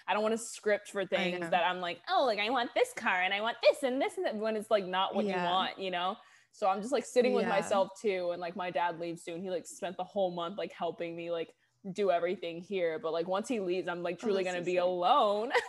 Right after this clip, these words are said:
Speaker 1: And I'm like, "Okay, now I have
Speaker 2: Yeah.
Speaker 1: time to, like, figure things out," you know? So totally
Speaker 2: Yeah.
Speaker 1: feel you on that. But also the fact that, like, I learned so much in the past month, even not, like, gratitude journaling and, like, doing a lot, all of that stuff because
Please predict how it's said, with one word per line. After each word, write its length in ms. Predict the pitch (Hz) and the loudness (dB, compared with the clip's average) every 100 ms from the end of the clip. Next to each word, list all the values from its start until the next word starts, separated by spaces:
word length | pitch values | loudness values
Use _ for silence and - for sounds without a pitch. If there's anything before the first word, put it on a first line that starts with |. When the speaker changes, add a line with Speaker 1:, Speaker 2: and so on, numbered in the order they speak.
| - - - 508 | -6 -4 -2 0
Speaker 1:
And 120 | 240 233 | 2 2
I'm 140 | 220 | 2
like, 240 | 226 214 - | 0 -2 -2
"Okay, 180 | 311 269 | 2 2
now 120 | 214 202 | 2 2
I 60 | |
have 180 | - 185 | 2 2
Speaker 2:
Yeah. 40 | |
Speaker 1:
time 260 | 214 202 208 | 0 -2 0
to, 60 | 196 | -2
like, 180 | 175 - | -4 -6
figure 320 | 202 185 180 185 | -4 -4 -4 -6
things 320 | 185 170 165 | -6 -8 -4
out," 260 | 170 160 | -2 -4
you 120 | 123 160 | -6 -10
know? 200 | 160 175 | -10 -8
So 400 | - 185 175 185 _ _ _ _ _ | -2 -2 -4 -10 _ _ _ _ _
totally 320 | 208 208 294 | 0 2 2
Speaker 2:
Yeah. 20 | 254 | 2
Speaker 1:
feel 180 | 226 | 0
you 180 | 208 190 | 0 -2
on 280 | 180 170 160 | -6 -8 -6
that. 400 | 170 190 175 175 - - _ | 0 0 2 -2 -4 -20 _
But 100 | 185 | 0
also 340 | 202 214 226 | 2 2 0
the 80 | 208 | -2
fact 280 | 202 196 196 | 2 2 2
that, 120 | 185 - | -2 0
like, 300 | 190 170 - _ _ _ - | 0 0 -4 _ _ _ -2
I 100 | 208 | 0
learned 340 | 196 196 240 | 0 -4 -6
so 240 | - 208 202 | -2 -2 -2
much 280 | 170 185 254 | -4 -4 -4
in 60 | |
the 80 | 202 | -4
past 300 | 185 180 175 | 0 0 -2
month, 280 | 170 175 196 | -8 -8 -8
even 300 | 196 196 175 | -8 -8 -4
not, 220 | 175 - | -4 0
like, 200 | 180 175 | -2 -2
gratitude 600 | - 160 180 - 202 185 | -4 -4 -4 -6 -8 -8
journaling 540 | 185 196 202 202 208 196 | -2 0 0 -6 -6 -6
and, 100 | 175 | -6
like, 180 | 165 | -6
doing 200 | 165 180 | -6 -6
a 60 | 170 | -4
lot, 240 | 156 139 - | -4 -4 -6
all 200 | 165 175 | -4 -2
of 80 | 160 | -2
that 220 | 160 147 | -2 -4
stuff 260 | - 240 254 | 0 0 0
because 360 | 226 240 214 | -4 -4 -4